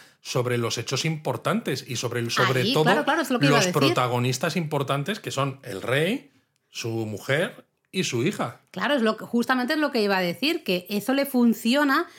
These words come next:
Speaker 2: en el medio escrito porque está hecho como crónica histórica y te va contando lo que va pasando a lo largo de, desde la conquista a, bueno,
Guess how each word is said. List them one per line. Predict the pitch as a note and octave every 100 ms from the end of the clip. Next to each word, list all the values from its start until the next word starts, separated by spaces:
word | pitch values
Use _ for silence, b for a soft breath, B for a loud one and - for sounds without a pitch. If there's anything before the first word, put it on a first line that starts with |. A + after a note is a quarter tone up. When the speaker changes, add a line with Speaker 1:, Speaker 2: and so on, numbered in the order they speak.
| B
Speaker 2:
en | A3+
el | G#3+ G3
medio | G3+ A3+
escrito | A#3 - C4 C4+ C#4+ F#4+ G4
porque | - F#3 -
está | F#3 A3
hecho | G#3+ D#4+ -
como | A#3
crónica | G3 G3+ A#3+ A#3+
histórica | F#3 - A#3 D4
y | D#4+
te | G#3
va | G3 G#3+
contando | A3+ A#3 C#4 E4 A#4+ - B B
lo | B3
que | A3
va | G#3+
pasando | A3+ A3+ D#4 F4
a |
lo | A#3
largo | A3 A3 G#3+
de, | G#3 G#3
desde | F#3 G#3 F#3 G3 G3 G3 F#3+
la | G3
conquista | G3 G#3 G3 D4+ D4+ G4+ A4 B B B
a, | - G3+ F3+ E3+
bueno, | F3 D3+